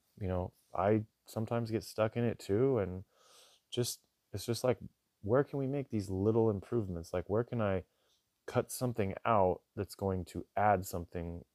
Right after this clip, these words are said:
big? Like, it's a small thing to take out, which, which could have, like, big ramifications on how you feel.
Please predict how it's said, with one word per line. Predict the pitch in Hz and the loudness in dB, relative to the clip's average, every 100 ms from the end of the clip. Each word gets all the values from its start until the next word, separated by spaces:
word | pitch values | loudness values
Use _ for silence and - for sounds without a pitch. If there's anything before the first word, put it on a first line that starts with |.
| - | -4
big? | 101 87 | 0 0
Like, | 76 78 92 | 0 -6 -8
it's | - | -10
a | 85 | -8
small | - - 107 127 123 | -6 -2 2 4 2
thing | - 107 104 98 - _ _ _ _ _ - | 0 -4 -2 -4 -10 _ _ _ _ _ -20
to | - | -14
take | - 98 - | -4 -4 2
out, | 110 95 87 82 _ _ _ _ - | 4 4 4 0 _ _ _ _ -10
which, | 90 - - | -10 -10 -6
which | 95 - | -6 -4
could | 90 | -6
have, | 87 87 85 | -2 -2 0
like, | 85 80 95 90 | -2 -4 -6 0
big | 98 95 90 85 _ _ _ - | 4 4 2 -6 _ _ _ -8
ramifications | 95 95 87 87 - 95 87 87 87 | -4 -4 -6 -8 -2 -2 -2 -6 -6
on | 82 | -6
how | 82 87 | -6 -4
you | 82 78 | -4 -6
feel. | - 65 55 - | -10 -8 -8 -10